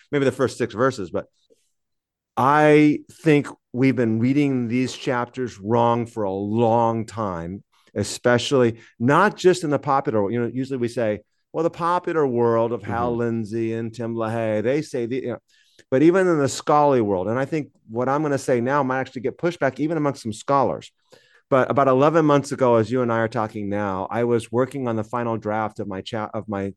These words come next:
Speaker 1: commentary on the book of Revelation on chapters eight and nine, on this section. And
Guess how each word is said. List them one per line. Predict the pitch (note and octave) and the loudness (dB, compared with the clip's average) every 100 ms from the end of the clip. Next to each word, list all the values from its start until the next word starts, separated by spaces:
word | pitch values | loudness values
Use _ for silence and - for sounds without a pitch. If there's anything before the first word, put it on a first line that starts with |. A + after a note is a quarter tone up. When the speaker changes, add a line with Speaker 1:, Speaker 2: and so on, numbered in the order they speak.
| - | -4
Speaker 1:
commentary | C3 B2 A#2+ | 0 0 0
on | G#2+ | -2
the | G2 | -2
book | |
of | G#2 | -2
Revelation | G2+ G2+ F#2+ G#2 | 0 0 -2 -6
on | |
chapters | F#2 A2 G#2+ F#2+ | -4 -4 -4 -6
eight | F#2+ | -6
and | G2+ | -6
nine, | F#2+ F2 | -6 -6
on | F#2 G#2+ | -6 -2
this | A#2 A#2 | 0 0
section. | - G#2 - D#2+ C2+ _ _ _ _ _ - _ _ | -2 -4 -4 -12 -12 _ _ _ _ _ -20 _ _
And | D3+ C#3 C3+ | 2 4 2